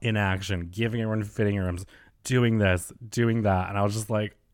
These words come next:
it, it put me off at first, but then, like, once I, like, accepted that I was, like, in her web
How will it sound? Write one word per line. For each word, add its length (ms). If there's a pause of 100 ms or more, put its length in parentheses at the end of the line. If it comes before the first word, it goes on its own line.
(760)
it, 160
it 120
put 260
me 140
off 220
at 140
first, 480
but 100
then, 180
like, 280
once 340
I, 120
like, 400
accepted 760
that 100
I 100
was, 160
like, 300
in 220
her 260
web 580